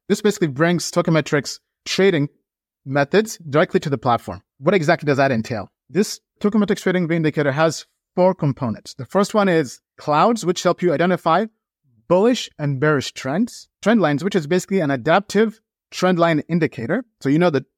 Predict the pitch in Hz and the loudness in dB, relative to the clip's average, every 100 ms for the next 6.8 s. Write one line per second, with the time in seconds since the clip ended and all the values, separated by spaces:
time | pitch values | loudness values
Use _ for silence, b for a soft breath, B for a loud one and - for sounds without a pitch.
0 | - 160 - 180 175 131 135 135 160 285 | -4 -4 0 0 2 2 -2 0 0 0
1 | _ _ - - - 185 202 165 147 170 | _ _ -12 -8 -2 0 0 0 -2 -2
2 | - 135 - 135 208 262 - _ _ _ | -4 -6 -4 -2 0 -2 -8 _ _ _
3 | _ _ - 156 254 277 262 240 233 226 | _ _ -4 -2 0 0 2 2 2 0
4 | - - - _ _ _ 147 165 233 151 | -2 -10 -16 _ _ _ -2 2 2 2
5 | 151 240 330 - - _ _ 151 151 180 | 4 4 2 -4 -14 _ _ -2 0 2
6 | 160 - - - - 175 214 | 0 -4 -8 -8 -2 0 0